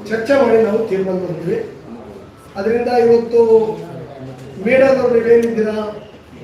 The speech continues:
ದೊಡ್ಡ ದೊಡ್ಡ ಮೀಡಿಯಾ ಒಳ್ಳೆ ವಿಚಾರಕ್ಕೆ ಯಾವುದು ಬರಲ್ಲ. ಬೆಂಗಳೂರು ಮೀಡಿಯಾ ನಿಮ್ಗೆಲ್ಲ ಗೊತ್ತಿದೆ, ಅದೊಂದು ಥರದ ದೊಡ್ಡ ದೊಡ್ಡ ಸುತ್ತಾಗ್ಬಿಟ್ಟಿದೆ. ಹಾಗಾಗಿ ಎಲ್ಲ ವಿಚಾರವನ್ನ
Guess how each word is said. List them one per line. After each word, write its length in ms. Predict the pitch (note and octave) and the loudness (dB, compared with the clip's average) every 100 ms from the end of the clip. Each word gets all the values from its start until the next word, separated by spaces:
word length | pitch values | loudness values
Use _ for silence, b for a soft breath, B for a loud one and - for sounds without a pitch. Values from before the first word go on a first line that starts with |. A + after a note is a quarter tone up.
| - F#3 - - - - D#3+ | -18 -18 -18 -18 -20 -20 -6
ದೊಡ್ಡ 160 | G3+ A#3 | -4 0
ದೊಡ್ಡ 280 | C#4 C#4 C4+ | 4 4 2
ಮೀಡಿಯಾ 220 | C4 C4 | 4 4
ಒಳ್ಳೆ 240 | A#3 B3+ | 4 2
ವಿಚಾರಕ್ಕೆ 320 | B3 B3 - A3+ | 0 -2 -4 -6
ಯಾವುದು 200 | A3+ A3 | -4 -6
ಬರಲ್ಲ. 400 | G3+ G#3 F#3 D#3 | -6 -6 -6 -6
ಬೆಂಗಳೂರು 320 | F#3+ G#3+ G#3 | -4 -4 -2
ಮೀಡಿಯಾ 280 | G3+ G#3 G3+ | -4 -2 -4
ನಿಮ್ಗೆಲ್ಲ 360 | F#3 F3 - | -4 -6 -6
ಗೊತ್ತಿದೆ, 720 | E3 E3+ F#3 D3 - - - | -8 -8 -6 -8 -10 -18 -16
ಅದೊಂದು 260 | E3+ F#3+ F#3+ | -8 -6 -6
ಥರದ 540 | F#3 F3+ F#3+ F3+ E3 E3+ | -6 -6 -6 -6 -6 -8
ದೊಡ್ಡ 260 | F3 E3+ G3 F#3 E3+ E3+ - - - - - - - | -8 -8 -6 -4 -6 -8 -14 -20 -20 -20 -20 -20 -8
ದೊಡ್ಡ 180 | F3+ G#3 | -4 -4
ಸುತ್ತಾಗ್ಬಿಟ್ಟಿದೆ. 840 | A3 G#3 - A3 G3+ E3+ C3+ C3+ - - - - - - - - - G3 | -4 -6 -6 -4 -4 -4 -6 -10 -14 -20 -20 -20 -20 -20 -20 -20 -18 -10
ಹಾಗಾಗಿ 420 | G3+ A3+ B3 A#3+ | -6 -4 -2 -2
ಎಲ್ಲ 320 | G#3+ G#3+ A#3+ | -2 0 0
ವಿಚಾರವನ್ನ 500 | G#3+ A3 A3 G3+ | 0 -2 -2 -2